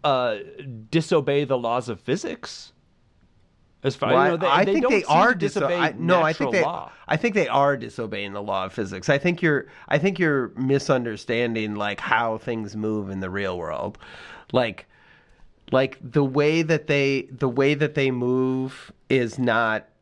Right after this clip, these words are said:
Speaker 2: that's not a thing, you know?
Speaker 1: Mm.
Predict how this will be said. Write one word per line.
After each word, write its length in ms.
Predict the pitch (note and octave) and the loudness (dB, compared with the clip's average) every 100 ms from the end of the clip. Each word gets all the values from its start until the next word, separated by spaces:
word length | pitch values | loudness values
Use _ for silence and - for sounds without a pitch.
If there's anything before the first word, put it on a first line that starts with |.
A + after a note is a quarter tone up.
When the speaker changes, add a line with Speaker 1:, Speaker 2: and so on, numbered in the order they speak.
| _ _ _ | _ _ _
Speaker 2:
that's 400 | G#2+ A#2 B2+ - | -6 0 0 -2
not 300 | B2 A2 G2+ | -2 0 0
a 80 | F#2+ | -4
thing, 420 | - F#2+ D2+ - - _ _ _ _ _ _ | -4 -4 -4 -12 -18 _ _ _ _ _ _
you 100 | A2+ | -2
know? 200 | F#2+ F2 | 0 2
Speaker 1:
Mm. 300 | D#3 C#3+ - | 2 2 -2